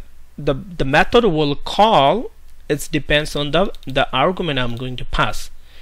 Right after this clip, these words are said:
So if I pass this both string, this method will be overload on this method. So first one will be overload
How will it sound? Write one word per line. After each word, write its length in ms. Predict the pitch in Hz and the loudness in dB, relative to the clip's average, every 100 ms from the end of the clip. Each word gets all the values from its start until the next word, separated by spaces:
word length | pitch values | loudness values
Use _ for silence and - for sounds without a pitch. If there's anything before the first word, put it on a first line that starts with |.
| - | -14
So 200 | - 139 - | -6 -4 -2
if 180 | 135 170 | 0 2
I 140 | 190 | 2
pass 400 | - 165 170 170 | 2 0 2 -2
this 340 | - 156 156 | -6 -6 -4
both 440 | 127 117 135 170 - | -6 -4 -2 -2 -4
string, 420 | - - 185 262 - - | -6 -4 -4 -4 -10 -10
this 320 | 127 185 - | -4 -2 -2
method 640 | 151 139 - - 156 220 247 - - - - | -2 -2 -2 -4 -2 -2 -4 -16 -18 -10 -2
will 280 | 170 208 | 2 2
be 180 | 185 180 - 156 | 4 2 4 4
overload 800 | 190 214 233 170 139 151 220 - - | 4 4 4 4 4 4 2 -4 -4
on 300 | 143 143 127 | -2 -2 -2
this 300 | 143 - 131 | -2 -2 -4
method. 440 | 113 - 104 95 - - - - - - - | -6 -4 -6 -6 -8 -10 -14 -18 -18 -20 -10
So 200 | - 143 | 0 0
first 340 | - 185 - | 4 2 2
one 200 | 202 196 | 0 2
will 140 | 170 160 | 2 4
be 140 | 156 - | 2 4
overload 640 | 156 156 147 139 135 107 | 2 4 2 4 2 0